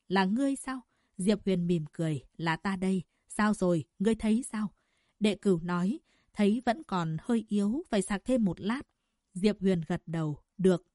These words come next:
ngươi cứ sạc điện thêm đi." Đệ Cửu chớp mắt, "Nhân lại bị hủy hết rồi sao?" Diệp Huyền xa sầm mặt mũi, nữ nhân này còn muốn hủy diệt cả nhân loại nữa. Suy nghĩ này của nàng nguy hiểm quá.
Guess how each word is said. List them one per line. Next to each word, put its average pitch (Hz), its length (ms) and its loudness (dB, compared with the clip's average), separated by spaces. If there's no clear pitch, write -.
ngươi 196 260 4
cứ 339 100 -4
sạc 196 300 -8
điện 160 300 -6
thêm 180 260 -4
đi." 175 200 -4
Đệ 226 120 2
Cửu 202 280 6
chớp 320 300 -2
mắt, 311 200 -6
"Nhân 339 120 4
lại 233 160 2
bị 196 180 2
hủy 185 220 6
hết 285 260 -2
rồi 185 200 2
sao?" 254 260 -8
Diệp 180 340 0
Huyền 175 240 2
xa 240 180 -4
sầm 165 240 -2
mặt 151 160 -6
mũi, 269 380 -2
nữ 254 160 2
nhân 320 260 -4
này 202 160 2
còn 190 300 0
muốn 233 300 0
hủy 208 260 2
diệt 175 220 -2
cả 165 120 -6
nhân 240 260 -4
loại 175 220 -4
nữa. 175 320 -4
Suy 202 240 0
nghĩ 180 180 -2
này 170 360 -4
của 151 140 -2
nàng 151 300 -6
nguy 190 160 2
hiểm 165 260 -2
quá. 185 340 -12